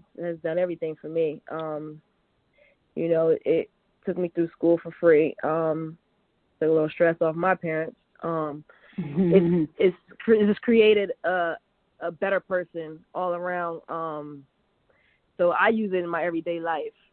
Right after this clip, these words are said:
Speaker 1: um, as far as just being responsible. Um, you know, everything basketball has taught me, everything I've done in basketball has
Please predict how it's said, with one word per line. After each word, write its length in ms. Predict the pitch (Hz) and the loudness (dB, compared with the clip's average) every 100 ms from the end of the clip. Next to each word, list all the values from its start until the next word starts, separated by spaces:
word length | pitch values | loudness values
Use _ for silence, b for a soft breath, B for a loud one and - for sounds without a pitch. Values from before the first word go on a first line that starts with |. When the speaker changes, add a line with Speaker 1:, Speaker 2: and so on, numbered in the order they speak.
| - | -10
Speaker 1:
um, 360 | 160 147 135 | -8 -8 -10
as 120 | 156 151 | -12 -10
far 220 | - 170 165 | -4 -2 -2
as 100 | 156 | -4
just 200 | 156 - | -10 -6
being 160 | 175 160 | -4 -2
responsible. 1000 | 147 - 180 175 - 170 160 151 131 - | -4 2 4 4 2 -6 -4 -2 -4 -4
Um, 520 | 165 165 156 147 143 147 _ b b - | -2 -2 -4 -8 -12 -18 _ b b -8
you 160 | 185 | -4
know, 400 | 175 160 151 147 _ _ _ _ _ _ _ _ _ | -4 -4 -8 -10 _ _ _ _ _ _ _ _ _
everything 540 | - 208 226 226 214 185 | -2 -2 -2 -8 -8 -8
basketball 580 | 175 196 - 190 196 190 | -6 -6 -8 -8 -6 -6
has 100 | 180 | -8
taught 180 | 214 202 | -8 -8
me, 120 | 190 | -6
everything 260 | 190 196 196 | -8 -8 -6
I've 160 | 180 | -6
done 180 | 165 190 | -4 -6
in 80 | 180 | -4
basketball 720 | 170 175 - 180 190 190 190 | -4 -6 -8 -8 -6 -4 -6
has 220 | 170 165 | -10 -12